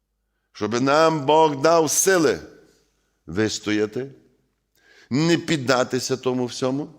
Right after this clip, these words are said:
Бо тому що навернення блудного сина стосується нас також. Відколи ми отримали незалежність,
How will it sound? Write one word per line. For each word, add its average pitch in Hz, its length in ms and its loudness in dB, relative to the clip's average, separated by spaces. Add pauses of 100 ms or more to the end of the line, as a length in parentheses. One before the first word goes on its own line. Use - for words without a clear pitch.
(1600)
Бо 107 120 -2
тому 135 240 -2
що 123 340 -2
навернення 127 800 2
блудного 117 520 -2
сина 135 600 -4 (520)
стосується 127 1080 -4 (840)
нас 98 520 -6
також. - 840 -12 (3500)
Відколи 139 520 -2
ми 160 120 0
отримали 139 520 0
незалежність, 98 1000 -4